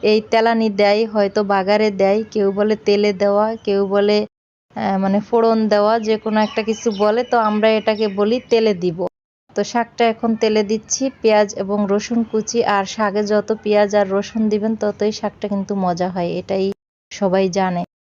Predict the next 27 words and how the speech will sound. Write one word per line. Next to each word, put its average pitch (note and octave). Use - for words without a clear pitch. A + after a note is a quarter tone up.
তো G#3
আমার G3
শাকটা G#3+
ভাজা G#3
হয়ে G#3
গেল। G#3+
তো B3+
এরকম G#3+
কালারটা G#3
নষ্ট G#3
না G#3+
করেই G#3+
আমি G#3
এভাবে G3+
করে G#3+
রান্না G3+
করে G#3
নিলাম। G#3
তো G#3+
আপনাদের G#3
কাছে A#3
কেমন A3
লাগলো A3
অবশ্যই A3
তো G#3+
লাইক G3
কমেন্ট G3+